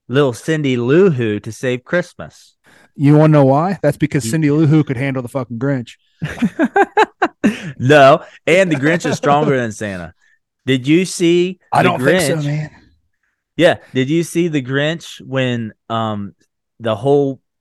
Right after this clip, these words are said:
Speaker 1: the whole sleigh full of presents was falling off the cliff and he just yeeted it up? He's a
Speaker 2: Right.
Speaker 1: primal, dude.
Speaker 2: Right,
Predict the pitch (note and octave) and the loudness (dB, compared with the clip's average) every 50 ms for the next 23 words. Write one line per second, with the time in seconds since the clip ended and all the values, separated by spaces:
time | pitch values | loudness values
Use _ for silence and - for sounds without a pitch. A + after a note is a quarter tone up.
0 | _ - B2 A#2 A2 G2+ - C#3+ C#3 B2 - - B2+ C3 C3 C#3 C#3 C#3 - C#3 | _ -8 -8 -8 -6 -6 -8 -10 -10 -10 -12 -8 -4 -2 -2 -2 -2 -4 -6 -6
1 | A#2 G#2+ - - C#3 C#3 D3 D3+ D#3+ E3 - - B2+ G#2+ - - C3+ C3 C3+ C3 | -6 -6 -6 -4 -4 -4 -4 -4 -6 -10 -10 -12 -14 -12 -8 -4 -4 -4 -2 -4
2 | B2 - A#2 G#2+ - - C#3 D3 D#3+ - B2+ A2+ A#2 A#2 A2 A2 F2+ F2+ G#2 A2+ | -6 -6 -8 -10 -10 -8 -6 -6 -6 -6 -8 -8 -8 -8 -8 -8 -10 -10 -12 -10
3 | C#3+ G#3 B3+ C#4+ D4 D4+ D#4 D4+ D4 - D4 C#4 C4 - G#3+ G#3 G3 F#3 F#3 F3+ | -10 -10 -10 -8 -8 -6 -6 -6 -4 -4 -4 -6 -6 -6 -4 -4 -2 -2 -2 -2
4 | D#3 D3 C#3 A#2 - _ _ - _ _ _ _ - - D#3 D#3+ D#3 F#3 D#3+ - | -2 -2 -4 -4 -8 _ _ -20 _ _ _ _ -6 -4 -4 0 0 -2 -2 2
5 | C#3 - G3 - D#3+ C#3+ B2+ F3+ D#3+ C#3 B2+ A2 G#2+ A#2 A#2 A#2+ B2 C3 C#3+ D3 | 2 4 4 6 6 4 4 2 -2 -4 -6 -4 -4 -4 -2 -2 -2 -2 -4 -6
6 | _ _ _ _ _ _ _ _ _ - - C3 C3 D3+ D#3+ D#3 D#3+ | _ _ _ _ _ _ _ _ _ -6 -2 2 4 4 4 4 2